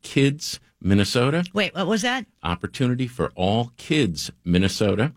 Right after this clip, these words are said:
Speaker 2: Okay.
Speaker 1: And you'll see some great events at the Capitol and around the Twin Cities, uh, advocating for putting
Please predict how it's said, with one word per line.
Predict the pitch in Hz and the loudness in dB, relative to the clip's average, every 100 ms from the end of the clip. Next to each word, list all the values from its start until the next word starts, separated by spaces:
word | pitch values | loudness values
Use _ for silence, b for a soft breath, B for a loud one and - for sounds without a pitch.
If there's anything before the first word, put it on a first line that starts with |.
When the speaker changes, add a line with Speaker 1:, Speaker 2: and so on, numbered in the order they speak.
| - | -4
Speaker 2:
Okay. | 196 208 _ | -4 -4 _
Speaker 1:
And | - 80 80 | -4 -2 0
you'll | 90 85 | 0 -2
see | - - 117 92 | -4 -2 -2 -2
some | - - | -4 -6
great | 69 92 107 | -2 0 2
events | 120 95 98 - | 0 -2 -6 -6
at | - | -14
the | |
Capitol | - - 117 123 120 104 | -12 -6 -6 -4 -6 -6
and | |
around | 82 85 90 98 | -4 -2 0 -2
the | |
Twin | 92 104 98 | -6 -4 -4
Cities, | 92 139 131 151 - - b b b - | -2 -2 -2 -4 -8 -18 b b b -10
uh, | 82 78 80 - - _ _ - | -4 0 -2 -4 -14 _ _ -2
advocating | 101 110 110 113 107 107 | 0 0 -2 0 2 0
for | 90 - 82 76 | -2 -6 -6 -6
putting | _ 113 131 131 127 | _ -2 2 2 0